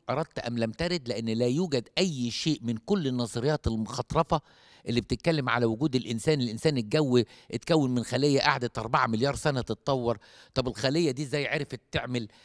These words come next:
ذكر وتعمل أنثى وتعمل حيوانات منوية وتعمل بويضات؟ كلام، يعني، كلام فاضي الحقيقة. وإزاي تعمل قلب، والقلب يدخل وما يخرجش، ويخرج وما يدخلش؟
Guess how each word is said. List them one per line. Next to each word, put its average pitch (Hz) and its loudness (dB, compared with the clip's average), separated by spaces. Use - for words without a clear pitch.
ذكر 127 -4
وتعمل 120 -6
أنثى 131 -2
وتعمل 127 -8
حيوانات 131 -6
منوية 123 -2
وتعمل 123 -6
بويضات؟ 113 -2
كلام، 214 -6
يعني، 156 -4
كلام 135 -4
فاضي 113 -2
الحقيقة. - -14
وإزاي 139 2
تعمل 127 -4
قلب، 143 0
والقلب 120 -2
يدخل 123 -2
وما 113 -4
يخرجش، 113 -6
ويخرج 117 -4
وما 113 -2
يدخلش؟ 113 -6